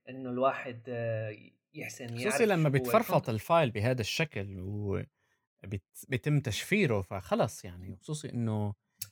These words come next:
Speaker 1: الفايل
Speaker 2: الآلية
Speaker 1: هو بحد ذاته ما بيتشفر، بس، آه، يعني ال-، الفايل بت-، بتقسم. أم، ف-
Speaker 2: أيوة، مو كل قسم هاي ال-، ال-، وقت اللي هاي فكرة الهاشنج؟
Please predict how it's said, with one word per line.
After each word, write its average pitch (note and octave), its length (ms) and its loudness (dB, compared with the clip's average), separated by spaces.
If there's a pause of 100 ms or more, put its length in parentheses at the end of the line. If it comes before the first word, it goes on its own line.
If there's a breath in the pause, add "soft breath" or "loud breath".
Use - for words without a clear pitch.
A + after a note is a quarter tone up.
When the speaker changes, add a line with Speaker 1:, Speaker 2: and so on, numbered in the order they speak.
(160)
Speaker 1:
الفايل - 260 2
Speaker 2:
الآلية D#4 240 10
Speaker 1:
هو C4+ 180 8
بحد A#3+ 260 2
ذاته B3 260 2
ما A3+ 120 0
بيتشفر، G3 480 -2
بس، E3 420 -6
آه، E3+ 520 2
يعني C#3+ 560 -4
ال-، C3 1160 -4 (200)
الفايل E3+ 500 2
بت-، E3 320 -14
بتقسم. D#3+ 600 -6 (600)
أم، B2 380 -8 (300)
ف- D3+ 80 -8
Speaker 2:
أيوة، D3 500 6
مو F3 160 8
كل F#3 220 4
قسم E3 360 2
هاي D#3 200 6
ال-، C#3 120 0
ال-، A#2+ 120 0
وقت - 220 -4
اللي B2+ 100 0
هاي B2+ 120 2
فكرة - 340 -8
الهاشنج؟ A#2+ 640 0